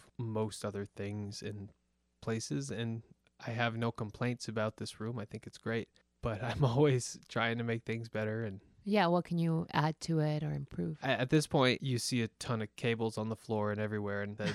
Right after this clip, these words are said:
Speaker 2: <laughs>
Speaker 1: poor cable management is something to be ashamed of. But I, <laughs> I honestly don't know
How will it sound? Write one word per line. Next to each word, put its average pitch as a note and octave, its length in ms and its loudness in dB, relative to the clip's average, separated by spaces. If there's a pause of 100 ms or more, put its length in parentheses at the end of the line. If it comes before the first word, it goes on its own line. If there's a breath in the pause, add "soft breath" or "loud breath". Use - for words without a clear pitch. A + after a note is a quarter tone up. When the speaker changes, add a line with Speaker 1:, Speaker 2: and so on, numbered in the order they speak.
Speaker 2:
<laughs> - 120 -18
Speaker 1:
poor A2 160 0
cable G#2+ 440 -4
management G#2 540 -4
is A2+ 200 -6
something A2 400 -6
to - 120 -10
be G#2+ 160 -4
ashamed A2+ 400 -2
of. G#2 220 0
But D3 160 10
I, D3+ 180 10 (160)
<laughs> D3 160 4
I D#3 240 8
honestly D3+ 460 6
don't C#3 240 6
know C3+ 420 6